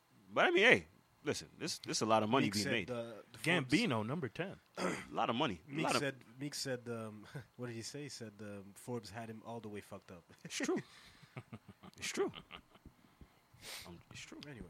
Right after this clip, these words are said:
Speaker 1: Guys are making moves, man.
Speaker 3: Of course.
Speaker 2: No, they
Speaker 3: They're
Speaker 2: are.
Speaker 3: making moves that people don't talk
Speaker 1: A, a
Speaker 3: about.
Speaker 1: lot, a lot, a lot of money's
Speaker 2: Well,
Speaker 1: being
Speaker 2: Kanye's
Speaker 1: made.
Speaker 2: pretty evident.
Speaker 1: A lot of money's being made off hip hop.
Speaker 3: That's the Kardashian effect.
Speaker 1: And, and just to think, and just to
Speaker 2: No,
Speaker 1: think,
Speaker 2: the shoes, bro.
Speaker 3: Well, Kardashian helped
Speaker 2: The
Speaker 3: him on
Speaker 2: shoes,
Speaker 3: that one.
Speaker 2: bro.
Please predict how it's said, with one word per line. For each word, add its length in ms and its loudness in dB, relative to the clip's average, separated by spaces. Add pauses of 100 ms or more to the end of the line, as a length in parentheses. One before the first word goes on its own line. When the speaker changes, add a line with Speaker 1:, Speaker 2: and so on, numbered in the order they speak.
Speaker 1:
Guys 240 2
are 60 2
making 240 0
moves, 280 -6
man. 160 -14 (200)
Speaker 3:
Of 80 -16
course. 260 0
Speaker 2:
No, 80 -6
they 120 -12
Speaker 3:
They're 100 8
Speaker 2:
are. 20 6
Speaker 3:
making 240 12
moves 220 12
that 100 12
people 220 8
don't 180 2
talk 240 4
Speaker 1:
A, 40 4
a 40 8
Speaker 3:
about. 40 6
Speaker 1:
lot, 200 12
a 80 10
lot, 240 12
a 80 12
lot 180 12
of 60 6
money's 260 6
Speaker 2:
Well, 220 12
Speaker 1:
being 20 6
Speaker 2:
Kanye's 180 10
Speaker 1:
made. 60 -4
Speaker 2:
pretty 200 2
evident. 280 -2 (120)
Speaker 1:
A 80 8
lot 200 12
of 80 10
money's 300 8
being 240 10
made 160 10
off 160 10
hip 160 6
hop. 260 8 (180)
Speaker 3:
That's 120 -2
the 80 -6
Kardashian 540 4
effect. 140 0
Speaker 1:
And, 280 6
and 180 8
just 180 8
to 60 2
think, 260 2
and 100 0
just 140 2
to 60 0
Speaker 2:
No, 40 0
Speaker 1:
think, 200 0
Speaker 2:
the 60 -10
shoes, 320 -6
bro. 220 -12 (420)
Speaker 3:
Well, 120 -6 (200)
Kardashian 420 -6
helped 200 -8
Speaker 2:
The 40 -4
Speaker 3:
him 200 -6
on 40 -8
Speaker 2:
shoes, 20 -10
Speaker 3:
that 60 -12
one. 100 -10
Speaker 2:
bro. 80 -14